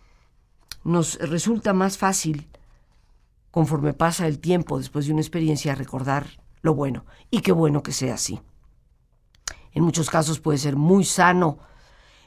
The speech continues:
y no necesariamente una negación, como algunos dicen, ¿no? Medio patológica, medio enfermiza. Sin embargo, en otros casos puede ser peligroso, como en el caso de los adictos.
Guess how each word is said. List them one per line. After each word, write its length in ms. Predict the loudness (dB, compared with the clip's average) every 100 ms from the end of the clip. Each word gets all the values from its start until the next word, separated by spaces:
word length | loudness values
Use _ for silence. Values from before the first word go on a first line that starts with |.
| 2
y 120 | 6
no 140 | 6
necesariamente 760 | 6 2 2 4 4 4 2 2
una 160 | 4
negación, 1040 | 6 6 4 2 0 0 4 4 4 0 -6 _ _ _ -8
como 240 | -2 0
algunos 640 | 0 0 0 0 -4 -6
dicen, 500 | -2 -2 -2 -4 -6
¿no? 180 | -10 -10 -8
Medio 260 | -8 -6
patológica, 720 | -8 -4 0 0 0 -8 -6
medio 240 | -4 -4 -6
enfermiza. 760 | -6 -4 2 2 2 -2 -8 -14 -20 -20 _ _ _ _ _ _ _ _ _ _ -20 -20 -20 -14
Sin 200 | 0 4
embargo, 400 | 8 8 8 6
en 160 | 6 4
otros 240 | 4 0
casos 320 | 2 0 0
puede 200 | -2 0
ser 220 | 0 0
peligroso, 640 | 0 -2 0 2 2 0 -2
como 140 | -2
en 60 | -4
el 80 | 2
caso 240 | 0 2
de 80 | 0
los 160 | -2 -2
adictos. 1000 | 0 2 2 0 -4 0 0 -2 -12 -16